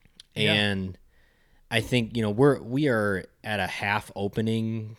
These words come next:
Speaker 2: almost, like, we're somewhere in there, I think, right now. But still, things are closed down. You still can't go to restaurants everywhere. You still can't just live life as it was three months ago.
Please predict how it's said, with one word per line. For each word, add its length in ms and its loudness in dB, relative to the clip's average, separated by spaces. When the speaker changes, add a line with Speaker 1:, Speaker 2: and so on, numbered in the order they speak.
Speaker 2:
almost, 400 -2
like, 240 -4
we're 380 -2
somewhere 440 -2
in 200 -4
there, 200 -6
I 80 -6
think, 240 -10
right 180 -6
now. 300 -6
But 300 -4
still, 540 2
things 320 -4
are 80 -2
closed 360 -2
down. 300 -4
You 60 -6
still 180 -6
can't 260 -4
go 140 -2
to 60 -2
restaurants 560 -4
everywhere. 580 -4
You 140 -6
still 200 -6
can't 380 -6
just 260 -2
live 360 0
life 440 -4
as 200 -6
it 100 -8
was 560 -2
three 140 4
months 260 -4
ago. 240 -16